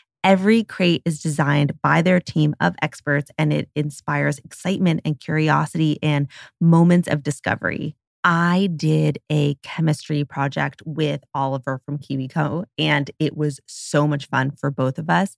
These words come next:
And he actually loved it so much that I told a lot of people who asked what he might like for a birthday present that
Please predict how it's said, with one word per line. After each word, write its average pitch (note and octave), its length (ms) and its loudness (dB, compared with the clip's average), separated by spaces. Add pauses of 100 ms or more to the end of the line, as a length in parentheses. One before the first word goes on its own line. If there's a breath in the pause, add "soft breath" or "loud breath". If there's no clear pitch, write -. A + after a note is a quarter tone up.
And F#3+ 320 4
he G3 320 -2
actually F#3 320 0
loved F3 260 -2
it - 120 -6
so - 120 -4
much D3+ 220 -2
that D#3 140 -2
I C#3+ 80 -2
told D#3 440 -6
a D3 60 -6
lot D3 160 -2
of D3 80 -6
people D3+ 240 -8
who D3+ 240 -4
asked C#3 380 -6
what C#3 140 -4
he - 120 -8
might C#3+ 240 -4
like C#3 220 -4 (160)
for C3+ 400 -2 (260 loud breath)
a - 60 -2
birthday C#3+ 360 -2
present C#3 540 -6
that C#3+ 320 0